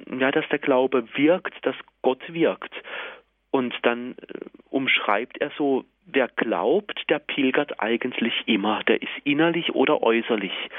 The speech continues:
unterwegs. Der sucht, der, der will mit Menschen in Kontakt bringen, der will den Glauben irgendwo hinbringen. Und er sagt dann auch, nur wer glaubt, geht für die Botschaft Gottes in die ganze Welt. Aus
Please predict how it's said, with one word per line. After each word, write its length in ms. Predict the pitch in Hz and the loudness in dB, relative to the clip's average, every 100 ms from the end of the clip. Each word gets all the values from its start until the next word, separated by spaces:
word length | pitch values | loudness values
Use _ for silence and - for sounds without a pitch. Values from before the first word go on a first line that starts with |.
| - - - | -8 -8 -2
unterwegs. 640 | 123 120 120 107 98 - - - - - - - | 2 4 4 4 0 0 -8 -10 -12 -12 -12 -2
Der 100 | 117 110 | 0 0
sucht, 600 | - 143 165 - - - | -2 2 2 0 -6 0
der, 240 | 123 113 113 | 2 2 2
der 180 | 117 117 | 0 2
will 300 | 120 120 113 | 2 2 0
mit 200 | 117 - | -2 2
Menschen 360 | 117 135 - | 2 2 -2
in 80 | 127 | -2
Kontakt 440 | - 120 117 - | -2 -2 -2 -4
bringen, 300 | - 123 110 | -4 -2 0
der 120 | 104 104 | -2 0
will 80 | |
den 180 | 107 107 | 0 0
Glauben 420 | - 87 117 135 | 2 2 0 -6
irgendwo 540 | 156 139 135 135 - 127 | -6 -4 -4 -4 -2 -2
hinbringen. 600 | 131 131 139 117 104 104 - - - - - - - _ _ _ | -2 0 0 0 -4 -12 -14 -10 -8 -6 -8 -12 -16 _ _ _
Und 240 | 139 131 | -2 0
er 120 | - 123 | -2 0
sagt 280 | 107 - | -2 -2
dann 100 | 147 | -2
auch, 240 | - 131 - | -2 -4 -6
nur 320 | 120 131 156 | -2 0 2
wer 120 | 156 | 0
glaubt, 600 | - 117 90 113 - - | 0 -2 0 -4 -8 -4
geht 200 | 110 107 | -2 -2
für 100 | - | -2
die 100 | 117 | -2
Botschaft 540 | 107 107 - 110 - - | 0 2 2 -2 -4 -2
Gottes 260 | 101 104 - | 0 -2 -4
in 100 | 104 | -2
die 100 | 104 | 2
ganze 380 | 92 87 - 95 | 2 0 -4 -2
Welt. 220 | 87 - - _ _ _ _ _ _ _ - | -2 -4 -14 _ _ _ _ _ _ _ -6
Aus 140 | - | -4